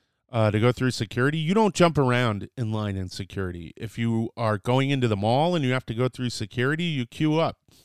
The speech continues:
You don't jump around when you're dealing with security. Um, if you're in front of the Boreka shop, which I go to, that's just a hot mess.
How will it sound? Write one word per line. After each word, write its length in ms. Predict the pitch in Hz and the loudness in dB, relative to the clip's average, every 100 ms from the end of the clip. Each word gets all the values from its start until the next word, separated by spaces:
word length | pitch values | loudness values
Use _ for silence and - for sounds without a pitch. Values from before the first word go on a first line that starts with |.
| _ | _
You 100 | 151 | 4
don't 260 | 190 190 113 | 4 4 -2
jump 260 | 135 135 127 | 0 0 2
around 480 | 120 123 127 104 | 0 2 0 -2
when 140 | 101 107 | -4 -4
you're 120 | 107 | -2
dealing 340 | 98 98 95 | -2 -4 -4
with 120 | 101 - | -6 -8
security. 520 | 120 - 190 135 98 _ _ _ _ _ _ | -8 -2 0 -2 -6 _ _ _ _ _ _
Um, 680 | - 139 139 135 135 135 120 - _ _ _ _ _ _ - | 4 6 8 8 6 2 -4 -10 _ _ _ _ _ _ -2
if 260 | 147 139 120 | 0 0 -4
you're 1040 | 113 120 135 135 135 127 123 123 123 120 _ _ _ | -2 4 6 8 10 8 8 6 4 2 _ _ _
in 200 | 151 139 | -2 0
front 420 | 120 - 147 147 - 139 | -2 2 4 4 0 4
of 880 | 131 127 120 117 117 113 107 104 - _ | 6 8 8 8 8 6 2 -6 -14 _
the 180 | 107 107 | -6 -2
Boreka 540 | 98 107 107 139 180 175 | 2 4 4 2 -2 2
shop, 400 | 202 202 208 - _ _ | 4 4 2 -6 _ _
which 220 | 156 156 | -2 2
I 100 | 185 | 4
go 180 | 175 196 | 6 4
to, 320 | - 208 196 - - | 4 2 2 -2 -2
that's 400 | 143 190 196 - | 2 2 2 0
just 260 | 165 - | 0 2
a 60 | 127 | -2
hot 400 | - - 139 - | -2 0 0 0
mess. 460 | 127 110 95 - | -2 -2 -4 -14